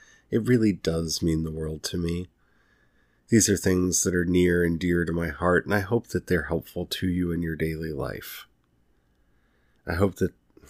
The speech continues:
this podcast in some way brings you some kind of joy, blessing, or wisdom, because these things that I've learned over the years, they've helped me out so much, and I'm hoping that they can help you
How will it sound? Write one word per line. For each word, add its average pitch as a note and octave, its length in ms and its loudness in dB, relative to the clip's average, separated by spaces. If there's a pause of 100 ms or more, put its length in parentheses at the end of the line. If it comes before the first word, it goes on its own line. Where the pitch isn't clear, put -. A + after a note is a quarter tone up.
(140)
this F#2 180 -6
podcast F2+ 520 -2
in G2 80 -2
some F2 260 -2
way E2 160 -2
brings D#2+ 420 -4
you E2+ 120 -4
some F2+ 240 -6
kind F2 180 -2
of D#2+ 140 -6
joy, F2 500 -2 (640)
blessing, F2 420 4
or D#2+ 100 0
wisdom, D2+ 580 -6 (1080)
because F2 680 0 (320)
these G#2 280 2
things A2 380 2
that F#2+ 140 2
I've E2+ 180 0
learned E2 320 2
over E2 140 -4
the E2 100 -4
years, E2 380 0 (300)
they've G#2 140 4
helped A2 300 -4
me F#2 220 0
out D#2 260 -6
so F#2 400 0
much, - 500 -6 (520)
and G2+ 100 0
I'm F#2+ 80 0
hoping G2 340 0
that F2 120 -2
they F2 160 2
can D#2+ 160 -4
help D2+ 320 -8
you D2+ 300 -8